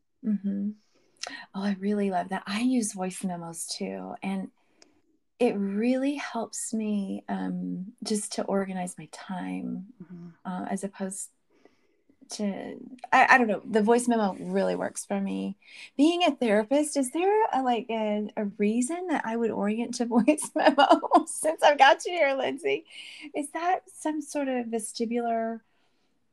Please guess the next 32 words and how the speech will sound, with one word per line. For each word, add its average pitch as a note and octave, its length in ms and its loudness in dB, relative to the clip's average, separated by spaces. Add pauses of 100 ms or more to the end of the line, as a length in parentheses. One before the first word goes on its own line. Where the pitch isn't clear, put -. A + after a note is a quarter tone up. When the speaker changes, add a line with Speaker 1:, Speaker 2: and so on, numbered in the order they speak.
(260)
Speaker 1:
learning G#3+ 460 4
style? D#4 240 -8 (1500)
Curious. C#4 720 -4
<laughs> - 40 -20 (420)
Speaker 2:
Yeah, C4+ 160 6
I A#3+ 120 12
mean, B3 340 8 (100)
I, A3 360 -8
I C4+ 140 6
had, C4+ 380 2
I B3+ 120 6
had C#4+ 300 2
someone, B3+ 500 0
uh, G#3 420 -2
I A3+ 80 -10
had C4+ 260 -2
someone A#3+ 280 -2
ask G#3+ 360 -4
me A3+ 160 -6
what G#3 280 0
my G#3 180 -2
learning G#3 380 -2
style, G3 420 -2
it F#3+ 60 -2
was G3 160 -4
a - 20 -10
professor, G3 680 -6
and G3 200 -6
it G3 60 -8
was - 260 -8 (120)
full G#3+ 300 2
of F#3+ 200 -6